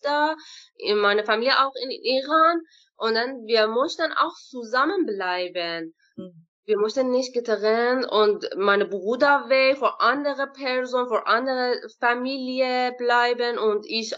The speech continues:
Speaker 1: auch, weil die Polizei gesagt, ja, sie sind so Kind, nicht so groß und,
Speaker 2: Mhm.
Speaker 1: äh,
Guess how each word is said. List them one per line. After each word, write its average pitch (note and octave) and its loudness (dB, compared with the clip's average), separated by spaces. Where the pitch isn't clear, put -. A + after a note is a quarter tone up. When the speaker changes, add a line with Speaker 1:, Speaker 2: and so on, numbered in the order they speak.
Speaker 1:
auch, B3+ 2
weil A3+ 0
die G#3 -8
Polizei A3+ -2
gesagt, G#3+ 0
ja, A3 2
sie G3+ -6
sind A3 0
so A#3+ 4
Kind, C#4+ -4
nicht C4 -6
so D4+ -4
groß D4+ 4
und, G#3 4
Speaker 2:
Mhm. F#3 -6
Speaker 1:
äh, G3+ -2